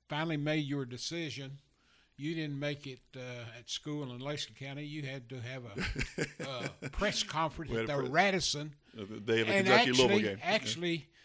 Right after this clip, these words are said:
Speaker 1: people were leaving Rupp Arena before the game to run over there for a noon press conference.
Speaker 2: That's right, and it was a big game, too. It was Kentucky-Louisville.
Speaker 1: Kentucky-Louisville.
Speaker 2: Yeah, and, um,
Speaker 1: And five minutes of the first half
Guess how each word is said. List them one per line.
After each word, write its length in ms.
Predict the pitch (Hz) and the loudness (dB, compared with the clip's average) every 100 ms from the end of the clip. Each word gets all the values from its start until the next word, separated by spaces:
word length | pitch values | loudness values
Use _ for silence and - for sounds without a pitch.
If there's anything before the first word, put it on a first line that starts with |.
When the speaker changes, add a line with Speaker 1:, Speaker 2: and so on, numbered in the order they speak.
| - _ | -20 _
Speaker 1:
people 300 | - 202 160 | -6 -4 -4
were 260 | 147 143 139 | -6 -6 -6
leaving 560 | 139 151 196 190 165 147 | -6 -2 -2 -2 -4 -4
Rupp 260 | 170 - | -6 -6
Arena 380 | 143 143 175 156 | -8 -6 -4 -6
before 420 | 123 113 156 160 | -10 -12 -10 -8
the 140 | 135 131 | -8 -8
game 460 | 151 185 180 156 | -4 -2 -2 -4
to 60 | 143 | -6
run 220 | 139 147 | -6 -4
over 220 | 147 147 | -4 -6
there 200 | 147 147 | -4 -6
for 220 | 143 127 127 | -6 -10 -8
a 40 | |
noon 260 | 135 151 147 | -6 -8 -8
press 300 | 196 196 - | -8 -8 -10
conference. 340 | 117 107 _ | -16 -16 _
Speaker 2:
That's 240 | 107 113 120 | -4 -4 -4
right, 200 | 127 135 | -4 -4
and 80 | 113 | -4
it 40 | |
was 100 | 120 | -4
a 60 | 110 | -2
big 200 | 131 139 | -2 -2
game, 220 | 127 110 | -4 -4
too. 140 | - | -4
It 20 | |
was 100 | 127 | -6
Kentucky-Louisville. 640 | - 104 123 120 110 120 139 | -6 -6 -6 -6 -4 -4 -2
Speaker 1:
Kentucky-Louisville. 800 | - 160 180 190 180 196 147 117 | -4 -4 -2 -2 0 0 -2 -8
Speaker 2:
Yeah, 380 | 107 110 127 127 92 131 | -8 -4 -2 -4 -8 -8
and, 300 | 104 104 104 | -8 -6 -6
um, 240 | 98 92 - | -6 -8 -10
Speaker 1:
And 640 | 156 175 180 175 156 147 127 _ _ _ _ _ | -4 0 2 2 -2 -6 -10 _ _ _ _ _
five 260 | - 196 214 | -2 2 2
minutes 340 | 196 190 190 156 | 0 -4 -6 -8
of 120 | 143 | -8
the 80 | 135 | -8
first 380 | 175 165 - | -8 -8 -6
half 260 | 175 180 165 | -4 -4 -4